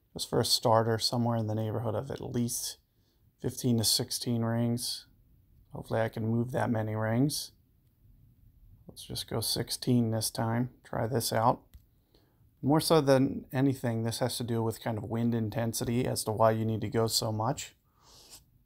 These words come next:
There's a little bit of elevation, but it's not very much. So here you can see it comes in,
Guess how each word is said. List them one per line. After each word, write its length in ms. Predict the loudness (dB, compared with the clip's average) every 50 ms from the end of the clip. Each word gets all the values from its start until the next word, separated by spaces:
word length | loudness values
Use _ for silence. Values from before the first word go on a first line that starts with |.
| _ _ _ _ _ _ _ _ _ _ _ _ _ _ _ -10 -10 -10 _ -4
There's 160 | 0 2 4
a 40 | 6
little 220 | 6 8 6 8
bit 160 | 8 6 6
of 100 | 6 6
elevation, 580 | 6 6 6 6 4 0 -2 -2 -2 -2 -2 0
but 120 | 0 -2
it's 140 | -2 -2 -2
not 180 | -2 -2 0 -2
very 200 | -2 -2 -2 -2
much. 440 | -2 -2 -4 -4 -6 -10 -12 -14 -16 _ _ _ _ _ _ _ _ _ _ _ _ _ _ _ _ _ _ _ _ _ _ _ _ _ _ _ _ _ _ _ _ _ _ -20 -20 -20 -20 -20 _ _ _ _ _ _ _ -18 -18 -18 _ _ _ _ _
So 80 | -6 -4
here 120 | 0 0
you 80 | 0 0
can 140 | 0 -2 -2
see 180 | 0 0 0
it 120 | -2 -2 0
comes 280 | 2 4 4 4 4
in, 320 | 2 2 2 2 0 -4